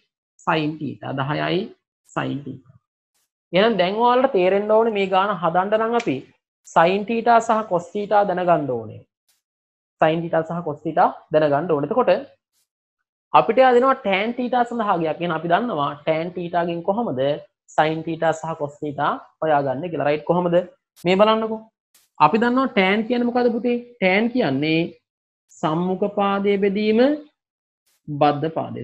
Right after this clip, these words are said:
සම්මුඛ පාදයේ බෙදීම බද්ධ පාදය. ඕකනේ සම්බන්ධය ත්‍රිකෝණමිතියේදී. රයිට්. එහෙනම් අපි ඉස්සලා ඇඳ ගන්නවා ඍජු කෝණික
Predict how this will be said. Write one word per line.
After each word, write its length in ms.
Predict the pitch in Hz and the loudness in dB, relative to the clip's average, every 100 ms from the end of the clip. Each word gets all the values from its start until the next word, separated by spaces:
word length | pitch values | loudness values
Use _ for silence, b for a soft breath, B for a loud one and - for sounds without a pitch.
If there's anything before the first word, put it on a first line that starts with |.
| - | -10
සම්මුඛ 300 | 135 143 147 147 | -8 -6 -6 -6
පාදයේ 280 | 139 143 143 | -4 -4 -4
බෙදීම 260 | 143 147 220 269 _ _ - 139 | -4 0 -2 -4 _ _ -8 -4
බද්ධ 260 | 123 131 - | -4 -6 -12
පාදය. 160 | - _ _ _ _ _ - | -20 _ _ _ _ _ -4
ඕකනේ 280 | 151 185 190 | -2 0 -2
සම්බන්ධය 400 | 196 208 214 208 | -2 -2 -4 -8
ත්‍රිකෝණමිතියේදී. 640 | 208 196 190 185 190 180 - _ _ - | -8 -10 -12 -10 -8 -8 -12 _ _ -2
රයිට්. 220 | 139 113 - _ - 170 | 0 0 -4 _ -2 2
එහෙනම් 260 | 233 294 220 | 2 4 2
අපි 180 | 269 196 196 - _ _ 180 | 2 -2 -4 -12 _ _ -4
ඉස්සලා 360 | 170 269 277 285 | 0 2 2 2
ඇඳ 220 | 196 196 | 0 0
ගන්නවා 280 | 233 247 208 | 0 0 0
ඍජු 180 | 175 208 | 0 0
කෝණික 240 | 233 233 | 0 2